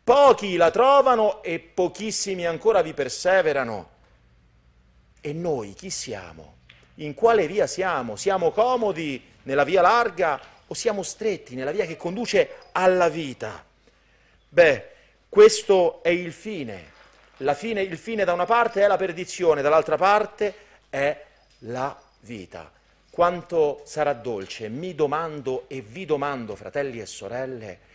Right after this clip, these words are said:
nel momento del trapasso da questa vita che arriva per tutti e stiamo tranquilli, arriva, non ci illudiamo, arrivare in quel momento sapendo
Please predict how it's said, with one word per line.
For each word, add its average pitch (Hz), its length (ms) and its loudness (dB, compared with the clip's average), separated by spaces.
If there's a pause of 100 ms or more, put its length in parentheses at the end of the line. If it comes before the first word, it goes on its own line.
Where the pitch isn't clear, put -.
(160)
nel 143 200 -2
momento 165 400 -4
del 131 160 -4
trapasso 151 480 -6
da 113 100 -8
questa 139 340 -8
vita 120 420 -12 (280)
che 139 180 -2
arriva 131 360 0
per 107 180 -6
tutti 143 360 -12
e 98 40 -10
stiamo 156 360 -4
tranquilli, 123 800 -8
arriva, 139 460 -2
non 139 160 -6
ci - 140 -16
illudiamo, 135 720 -6 (840)
arrivare 175 520 2
in 165 120 -6
quel 208 300 2
momento 202 840 -8 (500)
sapendo 180 880 -4